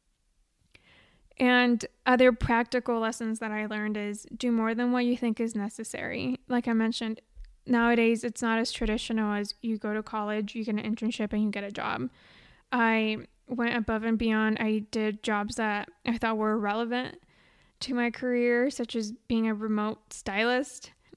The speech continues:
I started a blog. I helped a couple businesses here and there. Even though nothing really panned out, nothing really happened, it was just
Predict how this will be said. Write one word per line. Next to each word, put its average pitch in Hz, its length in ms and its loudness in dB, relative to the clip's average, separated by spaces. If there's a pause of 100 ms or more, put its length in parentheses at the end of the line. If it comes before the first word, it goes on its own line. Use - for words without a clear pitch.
(120)
I 247 160 4
started 233 420 2
a 220 80 -2
blog. 220 640 0 (200)
I 214 720 -4 (760)
helped 226 540 -2
a 247 80 -2
couple 226 300 -4
businesses 233 560 -2
here 220 220 -6
and 208 160 -6
there. 226 340 -6 (1040)
Even 233 280 6
though 226 80 6
nothing 214 420 2
really 247 220 2
panned 247 320 0
out, 233 240 0
nothing 240 360 -2
really 254 220 2
happened, 254 540 0
it 240 80 -4
was 226 200 -2
just 220 380 -8